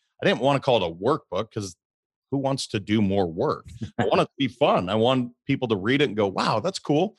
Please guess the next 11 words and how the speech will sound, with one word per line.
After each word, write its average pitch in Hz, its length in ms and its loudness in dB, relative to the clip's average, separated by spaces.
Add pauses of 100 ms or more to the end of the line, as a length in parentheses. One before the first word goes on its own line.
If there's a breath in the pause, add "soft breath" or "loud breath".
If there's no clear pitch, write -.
(240 soft breath)
And 120 160 4
they 127 80 4
can 123 140 -2
apply 127 380 0
it. 90 160 -2
So 110 280 2
the 104 220 -2 (100)
idea 139 380 2
is 101 180 0
each 135 300 -2
chapter, 143 640 0